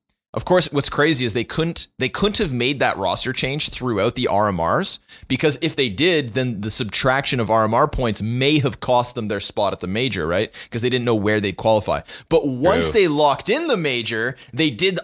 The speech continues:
Speaker 1: all of the math. They realized,
Speaker 2: Yes.
Speaker 1: "Yeah, we could take a hit, 'cause we're, what are they gonna do? Cut us from the event?" <laughs> Yeah, yeah, yeah, yeah. And
Speaker 2: <laughs>
Speaker 1: then
Speaker 2: Yeah.
Speaker 1: there goes Sanji, man. It's so brutal, dude. That's some, that's, okay.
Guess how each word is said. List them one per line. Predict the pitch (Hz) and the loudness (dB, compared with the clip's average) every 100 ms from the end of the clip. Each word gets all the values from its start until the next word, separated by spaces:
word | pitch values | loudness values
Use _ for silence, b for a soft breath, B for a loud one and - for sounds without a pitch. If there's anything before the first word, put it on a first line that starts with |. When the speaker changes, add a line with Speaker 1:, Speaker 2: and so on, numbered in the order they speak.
| - | 2
Speaker 1:
all | 180 226 240 | 4 4 0
of | 190 | -2
the | |
math. | 175 180 165 123 165 - - | -2 0 0 0 -2 -8 -6
They | 143 | -2
realized, | 156 170 214 196 175 160 - | -2 0 2 4 4 2 -4
Speaker 2:
Yes. | |
Speaker 1:
"Yeah, | 254 339 | -2 0
we | 269 | -2
could | 311 - | -4 0
take | 220 | 0
a | 123 | 2
hit, | 127 190 - | 2 0 0
'cause | 175 | -4
we're, | 180 202 170 - | 0 0 0 -6
what | 113 | -4
are | |
they | 123 | -2
gonna | 127 131 | 0 2
do? | 139 92 | 0 0
Cut | - - | -2 0
us | 127 | 0
from | - 127 | -2 -2
the | 127 | -2
event?" | 123 151 208 - | 0 -2 -4 -4
<laughs> | |
Yeah, | 277 - | -4 0
yeah, | 214 - | -2 0
yeah, | 180 170 | -2 0
yeah. | 147 - B B - 120 - | -2 -4 B B -6 -6 -2
And | 208 104 | -2 0
Speaker 2:
<laughs> | |
Speaker 1:
then | 214 101 82 - | 0 0 -2 -2
Speaker 2:
Yeah. | 107 82 85 | 0 2 2
Speaker 1:
there | 208 - | 0 0
goes | 214 208 | 0 0
Sanji, | - - 190 233 208 151 131 | -2 -2 0 -2 -4 -6 -4
man. | 135 165 180 B 277 254 - | -2 -2 -4 B -8 -8 -6
It's | 180 196 | -6 -4
so | - - 277 254 180 | -4 -4 -2 0 0
brutal, | 113 139 160 208 170 113 | -4 -4 -2 -2 -2 -2
dude. | 98 101 | -4 -4
That's | 123 - | -4 -2
some, | 214 143 - - | -4 -6 -8 -2
that's, | 160 - - | -2 -2 -8
okay. | 123 92 - | -6 -6 -8